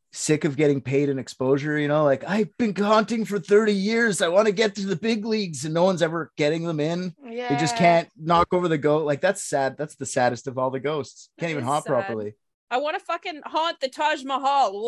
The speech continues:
Speaker 3: Ooh, settle down there, buddy. You gotta pay your dues in Maryland and work your way up.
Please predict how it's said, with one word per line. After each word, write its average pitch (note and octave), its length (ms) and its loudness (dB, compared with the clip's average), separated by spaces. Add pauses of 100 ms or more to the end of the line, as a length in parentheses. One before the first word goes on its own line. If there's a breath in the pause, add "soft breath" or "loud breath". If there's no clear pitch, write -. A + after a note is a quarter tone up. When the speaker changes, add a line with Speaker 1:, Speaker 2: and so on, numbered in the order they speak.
Speaker 3:
Ooh, G#3 40 -6
settle C4 360 -2
down B3+ 300 0
there, G#3 160 -6
buddy. F3+ 500 -10
You - 240 -10
gotta A#3 340 4
pay C#4 180 4
your B3+ 160 4
dues A#3+ 300 -2
in A3 100 -8
Maryland G#3 600 -4
and G3 260 -10
work A3 260 -6
your G3+ 100 -8
way G#3 200 -2
up. F#3+ 260 -4